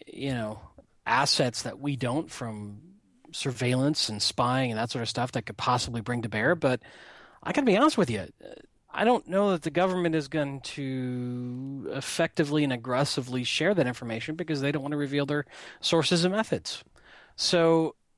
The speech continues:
and given how bureaucratic and slow the government is, I don't know that I would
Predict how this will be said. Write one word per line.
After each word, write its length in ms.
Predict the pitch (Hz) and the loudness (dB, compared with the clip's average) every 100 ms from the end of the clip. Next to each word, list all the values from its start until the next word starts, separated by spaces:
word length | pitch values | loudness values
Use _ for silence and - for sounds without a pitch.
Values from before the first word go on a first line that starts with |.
| _ | _
and 160 | 165 156 | -6 2
given 240 | 190 208 | 2 2
how 340 | - 180 175 | 0 0 2
bureaucratic 640 | 156 156 170 160 160 156 - | 2 2 2 2 0 0 -2
and 140 | 147 | -4
slow 340 | - - 156 185 | -6 -2 0 0
the 80 | |
government 400 | 151 160 208 147 | 0 0 0 -2
is, 280 | 113 123 - - - - - - _ _ _ _ | -4 -8 -10 -14 -20 -20 -20 -20 _ _ _ _
I 300 | - 165 220 | -2 2 4
don't 280 | 202 196 190 | 4 2 0
know 360 | 165 175 180 170 | -4 -2 -2 2
that 180 | 170 | 2
I 360 | 127 147 160 165 | 2 -2 -2 -2
would 300 | 160 170 147 | -4 -6 -8